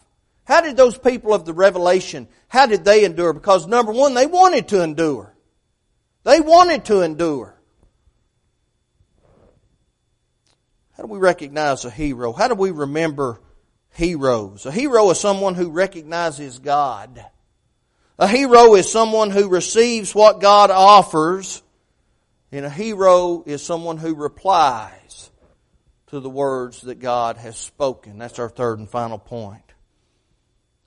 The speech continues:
We must react to God.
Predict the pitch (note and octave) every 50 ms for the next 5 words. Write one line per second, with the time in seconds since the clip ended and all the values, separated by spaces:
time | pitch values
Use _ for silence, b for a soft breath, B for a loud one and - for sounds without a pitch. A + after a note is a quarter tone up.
0 | _ _ - A#3 B3 A3 G3 F3+ F3+ F3 D#3+ - - - - - _ _ _ _
1 | _ _ _ _ _ _ _ _ _ _ _ _ _ _ _ _ _ _ _ -
2 | C3 C3 C3+ C3+ A#2+ A2+ - _ - G#2+ G#2+ A#2 G2+ F2+ E2